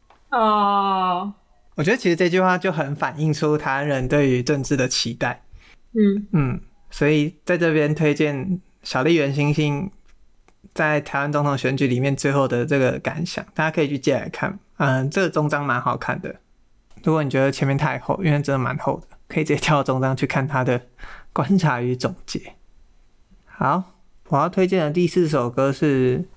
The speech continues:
Speaker 2: 于丁密的《罗生门》，那它是收录在二零零八年苏打绿，那时候他们有演一个叫《向左走，向右走》的吉米的音乐剧，然后他们都下去演。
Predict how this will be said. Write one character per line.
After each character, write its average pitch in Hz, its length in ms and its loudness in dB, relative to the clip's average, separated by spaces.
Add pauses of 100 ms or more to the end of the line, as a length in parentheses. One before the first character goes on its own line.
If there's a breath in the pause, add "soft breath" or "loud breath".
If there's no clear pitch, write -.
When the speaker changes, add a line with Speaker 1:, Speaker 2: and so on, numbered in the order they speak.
Speaker 2:
于 143 160 2
丁 185 180 0
密 190 220 4
的 131 480 2
《罗 139 220 4
生 214 160 -2
门》， 156 320 2 (340)
那 143 320 2
它 147 160 0
是 156 200 2
收 147 220 0
录 151 160 4
在 139 480 0 (120)
二 208 160 4
零 147 220 0
零 147 300 2
八 180 320 2
年 143 460 2 (520 loud breath)
苏 170 200 0
打 135 220 0
绿， 147 420 2 (340)
那 170 120 2
时 160 100 -2
候 156 80 4
他 165 140 0
们 151 340 0 (120)
有 147 220 4
演 160 300 2
一 135 120 -2
个 139 280 2
叫 143 460 0 (200)
《向 180 300 -2
左 147 200 2
走， 143 180 0
向 156 200 -2
右 156 180 2
走》 127 180 0
的 127 360 0 (300)
吉 143 200 2
米 165 180 4
的 123 180 -2
音 143 180 2
乐 139 200 2
剧， - 300 -4 (420)
然 135 120 0
后 135 80 2
他 170 60 2
们 175 100 4
都 165 120 0
下 165 180 -2
去 156 160 0
演。 127 240 -4